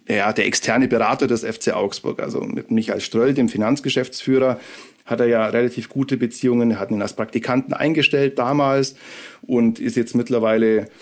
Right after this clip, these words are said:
ja, äh, die letzten Jahre sowas wie sein externer Berater gewesen. Ich glaube, das kann man sagen, oder einer seiner externen Berater, äh, was man zu machen hatte, relativ eng mit ihm verbunden. Das kann man auf alle Fälle sagen. Und, äh, hat deswegen so ohnehin,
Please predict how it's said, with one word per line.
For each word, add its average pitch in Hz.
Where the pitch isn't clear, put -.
ja, 110
äh, 107
die -
letzten 113
Jahre 113
sowas 110
wie 113
sein 104
externer 113
Berater 120
gewesen. 139
Ich -
glaube, 110
das 110
kann -
man 117
sagen, 117
oder 107
einer 123
seiner 117
externen 113
Berater, 117
äh, -
was 110
man 117
zu 117
machen 110
hatte, 107
relativ 107
eng 139
mit 135
ihm 120
verbunden. 160
Das -
kann 107
man -
auf -
alle -
Fälle 147
sagen. 127
Und, 120
äh, 113
hat 113
deswegen 117
so 110
ohnehin, 117